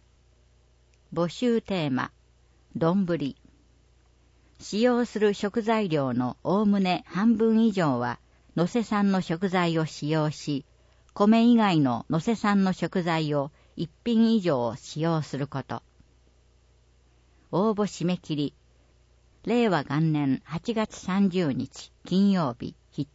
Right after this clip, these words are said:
着。応募方法、応募用紙に必須事項をご記入の上、料理の完成写真を添えて問い合わせ先まで郵送、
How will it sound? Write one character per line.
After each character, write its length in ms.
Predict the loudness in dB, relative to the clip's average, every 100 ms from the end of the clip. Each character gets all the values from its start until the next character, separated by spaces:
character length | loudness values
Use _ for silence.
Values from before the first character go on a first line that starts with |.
| -12
着。 400 | -12 -10 -12 -12 _ _ _ _ _ _ _ _ _ -2
応 200 | -2 0
募 160 | -2
方 320 | -4 -2 -4
法、 480 | -4 -4 -4 -6 -10 _ _ _ _ _ _ _ _ _
応 180 | -2 0
募 180 | 0 2
用 240 | 2 0
紙 200 | 0 2
に 240 | 2 0 -6 _
必 400 | -2 -2 -2 -6
須 40 |
事 160 | -4 -6
項 400 | -4 -4 -4 -4
を 120 | -6 _
ご 140 | -8 -4
記 160 | 2
入 240 | 4 4 4
の 260 | 4 2
上、 220 | -2 -4 -8 _ _ _ _
料 260 | -2 2 4
理 140 | 4
の 140 | 2 2
完 260 | 0 -2
成 260 | 0 0 -2
写 200 | -2 -4
真 320 | 0 2 2
を 80 | 0
添 240 | -4 -4
え 60 | -4
て 280 | -6 -8 -10 _
問 180 | -2 2
い 80 | 2
合 80 | 0
わ 100 | -2
せ 140 | -4
先 320 | -4 -6 -2
ま 160 | -2 0
で 200 | -2 -6
郵 220 | -4 -4
送、 500 | -4 -4 -2 -2 -6